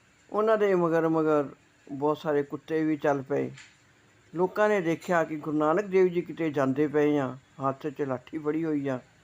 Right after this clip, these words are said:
ਪਿੱਛੇ ਪਿੱਛੇ ਕੁੱਤੇ ਜਾ ਰਹੇ ਆ। ਉਹ ਕੁੱਤਿਆਂ ਨੂੰ ਕਦੀ ਗੁੱਸਾ ਹੁੰਦੇ, ਕੁੱਤੇ ਫੇਰ ਮਗਰ ਮਗਰ ਤੁਰ ਪੈਂਦੇ, ਕਦੀ ਉਹਨਾਂ ਨੂੰ ਪਿਆਰ ਕਰਦੇ, ਪਰ ਕੁੱਤੇ ਉਹਨਾਂ ਦੇ ਮਗਰ ਮਗਰ ਤੁਰ ਪੈਂਦੇ।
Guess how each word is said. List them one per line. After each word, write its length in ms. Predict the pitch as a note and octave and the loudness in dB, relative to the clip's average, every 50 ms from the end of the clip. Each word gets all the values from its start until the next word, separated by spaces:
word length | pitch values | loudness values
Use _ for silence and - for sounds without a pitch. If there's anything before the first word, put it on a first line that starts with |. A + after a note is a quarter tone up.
| _ _ _ _ _ _ - - - | _ _ _ _ _ _ -14 -6 -6
ਪਿੱਛੇ 260 | F#3 - - A3+ G#3 | -6 0 2 0 2
ਪਿੱਛੇ 300 | - F#3 F3+ - G#3 F#3+ | 2 -2 -6 -4 -4 -4
ਕੁੱਤੇ 400 | F#3 F3+ E3 - - F#3+ F#3+ F3+ | -4 -4 -10 -4 0 2 4 4
ਜਾ 180 | F3+ F3 E3 | 6 6 6
ਰਹੇ 220 | E3 E3+ E3+ E3 D#3+ | 4 4 2 2 0
ਆ। 180 | D3 C#3+ - - - _ _ - - _ - - | -2 -2 -6 -10 -16 _ _ -20 -20 _ -10 -8
ਉਹ 100 | F#3 E3 | -8 -8
ਕੁੱਤਿਆਂ 440 | - - F3+ - - F#3+ G3 G3 F#3+ | -4 -4 -6 -4 -2 0 2 4 4
ਨੂੰ 120 | F#3 E3+ | 2 2
ਕਦੀ 440 | - F3 E3+ E3+ E3+ E3 D#3 D3+ - - - _ _ _ _ _ _ _ _ _ _ _ _ _ _ _ _ _ F3+ | 2 0 0 2 0 0 -2 -4 -6 -10 -16 _ _ _ _ _ _ _ _ _ _ _ _ _ _ _ _ _ -14
ਗੁੱਸਾ 440 | D#3+ C#3+ E3 D3+ - - G3 F#3+ F#3+ | -10 -8 -8 -8 -2 2 4 4 6
ਹੁੰਦੇ, 480 | F#3 F3 E3+ E3 F3+ E3+ D#3+ D3+ D3+ - - _ - - _ _ _ _ _ _ - | 4 4 4 4 2 2 2 0 -2 -6 -12 _ -20 -20 _ _ _ _ _ _ -8
ਕੁੱਤੇ 300 | F#3 - - G3 G3+ F#3 | -8 -6 0 0 0 2
ਫੇਰ 200 | D3 F#3 G#3 G#3 | 4 4 4 4
ਮਗਰ 300 | G3 F#3+ F#3 F#3 F3+ F3 | 4 2 2 4 4 4
ਮਗਰ 220 | F3 F3 E3 F3 | 2 2 2 0
ਤੁਰ 200 | D3+ - F3 D#3+ | -2 -2 -4 -6
ਪੈਂਦੇ, 560 | C#3+ - E3+ E3 E3 D#3 D#3+ D#3 C#3+ C#3 C3 - _ _ _ _ _ _ - | -4 -2 0 0 0 0 0 -2 -2 -4 -8 -12 _ _ _ _ _ _ -4
ਕਦੀ 260 | E3 E3 E3 F3 E3+ | -2 0 2 2 2
ਉਹਨਾਂ 300 | E3+ E3+ E3 E3+ E3+ E3+ | 4 4 4 4 2 2
ਨੂੰ 200 | E3 D#3+ D3+ C3+ | 2 0 0 0
ਪਿਆਰ 300 | - E3 D3+ D3+ D3+ D3+ | 2 4 4 4 4 2
ਕਰਦੇ, 500 | D3 E3+ D#3+ D3+ C3+ D3+ D#3 D3+ C#3+ C#3 - | 2 0 0 0 0 0 -2 0 -2 -2 -6
ਪਰ 140 | C#3+ C#3 C3+ - - | -10 -10 -10 -12 -16
ਕੁੱਤੇ 320 | D#3+ C#3 - - F3 E3+ | -18 -16 -6 -4 -2 0
ਉਹਨਾਂ 200 | D#3+ D3+ D3+ D3 | 0 0 0 0
ਦੇ 120 | C#3+ D3 C#3+ | 0 0 0
ਮਗਰ 240 | C#3+ C#3 C3 C3+ | -2 -2 -4 -4
ਮਗਰ 340 | C3 C3 C3 C3 B2+ C3 C3 | -4 -4 -6 -6 -6 -8 -10
ਤੁਰ 240 | B2+ - - C3 B2+ | -10 -10 -12 -12 -12
ਪੈਂਦੇ। 400 | - - C3 C3 A#2+ B2 B2+ | -10 -8 -8 -8 -8 -10 -12